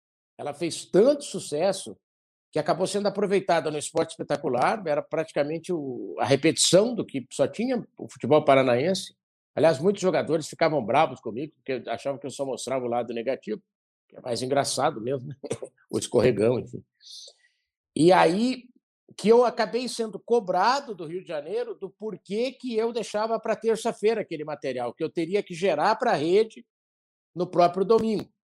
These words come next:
que foi o começo, o embrião do Fantástico começar a dar também esse outro lado. Só que aí eu acabei, eu e o editor Paulo Rosa, que a gente acabou sendo prejudicado, porque aí a gente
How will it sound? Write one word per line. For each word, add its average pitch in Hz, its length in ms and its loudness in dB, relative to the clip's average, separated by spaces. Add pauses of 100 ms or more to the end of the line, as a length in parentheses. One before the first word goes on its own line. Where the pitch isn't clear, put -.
(400)
que 143 80 -6
foi 160 260 2
o 165 100 -2
começo, 196 800 4
o 170 60 -2
embrião 185 680 0
do 208 100 -4
Fantástico 185 580 -4
começar 185 400 -6
a 160 40 -8
dar 156 180 -4
também 165 460 -6 (500)
esse 143 200 -6
outro 175 280 -2
lado. 147 340 0 (800)
Só 156 160 -4
que 185 100 2
aí 175 80 6
eu 196 80 6
acabei, 202 580 4
eu 180 260 -2
e 165 80 -10
o 156 80 -4
editor 139 380 -2
Paulo 151 220 2
Rosa, 180 380 2
que 208 100 -8
a 185 40 -2
gente 196 180 -2
acabou 190 300 -2
sendo 208 280 -6
prejudicado, 220 640 2
porque 165 480 0 (680)
aí 170 260 0
a 202 80 2
gente 196 440 -4